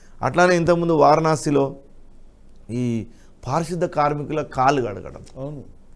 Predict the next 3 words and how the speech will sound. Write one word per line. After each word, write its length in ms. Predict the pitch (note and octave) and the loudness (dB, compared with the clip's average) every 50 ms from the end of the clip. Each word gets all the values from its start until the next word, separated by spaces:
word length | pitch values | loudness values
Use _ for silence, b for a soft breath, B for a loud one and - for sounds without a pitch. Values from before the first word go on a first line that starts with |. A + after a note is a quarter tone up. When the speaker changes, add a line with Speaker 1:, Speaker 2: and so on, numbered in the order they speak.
| b b b b b b b | b b b b b b b
Speaker 1:
మొన్న 440 | A#2 B2 C#3+ D#3 E3+ F3 E3+ E3+ E3 | -2 0 0 2 2 2 4 4 2
పార్లమెంటు 1000 | D#3+ E3 D3+ C#3+ D3+ D#3+ E3+ F3+ F3+ F3+ F3+ E3+ F3 E3+ E3 D#3 D3+ C#3+ C#3 - - - - - - - - | 2 2 2 4 4 4 4 4 2 2 2 2 2 2 2 0 0 -2 -4 -6 -8 -12 -16 -20 -20 -4 2
ప్రారంభమైనాడు 920 | B2+ C3+ D3+ D#3 D#3+ D#3+ D3+ D3+ D3+ D3+ D3 C#3+ D3 D3 D3 D3 D3 C#3 | 4 6 6 6 4 2 2 0 0 -2 -2 -2 -2 -2 0 -2 -2 -2